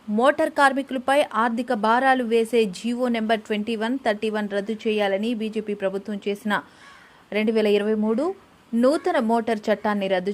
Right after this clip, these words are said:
చేసి డ్రైవర్లకు జీవనోపాధి కల్పించాలని ప్రభుత్వాన్ని డిమాండ్ చేశారు. సెప్టెంబర్ మూడున విశాఖ నగరంలో జరుగు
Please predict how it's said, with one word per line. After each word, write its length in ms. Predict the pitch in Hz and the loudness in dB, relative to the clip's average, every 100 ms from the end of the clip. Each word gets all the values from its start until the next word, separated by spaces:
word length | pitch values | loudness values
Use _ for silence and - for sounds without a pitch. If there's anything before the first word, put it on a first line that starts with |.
| 208 | -2
చేసి 280 | 208 311 339 | -2 -2 0
డ్రైవర్లకు 640 | 202 190 185 208 208 220 | 2 2 0 -4 -2 -4
జీవనోపాధి 640 | 175 190 240 247 220 208 | -2 -2 -2 -2 -2 -2
కల్పించాలని 760 | 196 175 180 202 202 196 196 269 | -2 -4 -4 -6 -2 -2 -2 -2
ప్రభుత్వాన్ని 600 | 269 214 226 - 208 185 | -2 -4 -4 -6 -6 -6
డిమాండ్ 380 | 175 180 185 185 | -6 -6 -6 -8
చేశారు. 280 | 180 190 190 - - - - _ - | -6 -6 -6 -12 -20 -20 -20 _ 4
సెప్టెంబర్ 460 | 294 370 349 302 | 4 4 2 2
మూడున 440 | 220 226 240 240 302 | 4 0 2 2 0
విశాఖ 360 | 220 233 226 226 | -2 -2 -2 0
నగరంలో 520 | 208 208 214 208 208 | -2 -2 0 0 0
జరుగు 340 | 202 208 208 | 0 0 -2